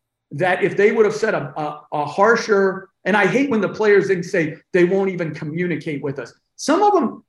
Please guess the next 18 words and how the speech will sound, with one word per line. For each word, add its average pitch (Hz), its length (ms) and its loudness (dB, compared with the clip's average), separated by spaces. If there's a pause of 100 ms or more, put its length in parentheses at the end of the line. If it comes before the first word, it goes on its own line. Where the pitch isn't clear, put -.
(160)
some 302 200 2
of 415 80 0
these 339 160 4
players 208 320 6
don't 226 220 0
deserve 208 460 2
communication 165 680 -4
because 190 320 0
they're 240 140 2
not 247 240 -2
respectful 190 840 -4 (280)
in 196 160 4
their 175 180 0
communication. 170 640 -2
They, 254 260 -4
what - 280 -4
they 311 200 0
want 160 360 -6